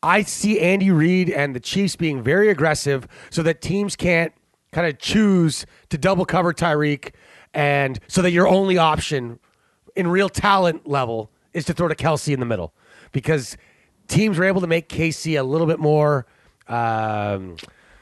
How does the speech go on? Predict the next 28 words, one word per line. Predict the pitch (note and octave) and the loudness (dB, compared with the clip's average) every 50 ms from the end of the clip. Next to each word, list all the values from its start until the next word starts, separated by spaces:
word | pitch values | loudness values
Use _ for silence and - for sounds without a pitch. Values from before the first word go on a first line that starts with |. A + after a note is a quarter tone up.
| _ _ _ _ _ _ - | _ _ _ _ _ _ -8
single-handed | - - A3 A3+ G3+ F#3 D3+ C#3 F3 F3 E3+ C#3 C3 | -2 0 2 4 4 2 2 2 2 0 0 0 -2
than | A#2+ C3 | -4 -2
that, | C3 C3 C3+ - - | -4 -4 -6 -6 -6
than | C#3 C#3 | -4 -2
I | C#3 B2+ | -2 -2
think | C#3+ C3+ | -2 -2
they'd | C3+ B2+ | -2 -2
wanna | B2+ C3 C3+ C3+ | 0 0 -2 0
be, | C#3 D#3+ | 0 -2
and | E3+ D3+ | 0 0
they | C#3 | 0
wanna | C#3 D3 C#3+ | 0 2 0
be | C#3+ C#3 | 0 0
more | C3+ C3 | -2 -2
multiple. | B2+ B2 A2 B2 - B2 - G2 E2 - _ | -2 -2 -2 -2 -4 -4 -6 -6 -8 -8 _
So | - - F3+ | -2 0 2
I | F3 G3 | 2 2
see | - - A#3+ | 2 0 -4
Kansas | - - G3 G#3+ G3 E3+ | -2 0 -2 0 -2 -2
City | - G3 F#3 | -2 -4 -4
going | D#3 C3+ E3 E3+ E3+ | 0 2 2 2 2
for | - E3 | 0 -2
more | D3+ D3+ D#3+ F3 E3 | 0 0 2 2 2
weapons. | D#3+ E3 D#3+ F#3 F3 - | 2 0 0 -2 -4 -4
Sammy | - A3+ A#3+ A#3+ A#3+ G#3 | 0 0 2 2 2 4
Watkins | F#3+ G3 G3 - - G3+ - | 4 2 2 0 -4 -8 -6
seems | - E3+ D3 C#3 B2+ | -4 -4 -2 -2 0
done. | B2+ G3 G3+ G#3+ A3+ A3 F#3+ | 2 2 4 4 2 0 -4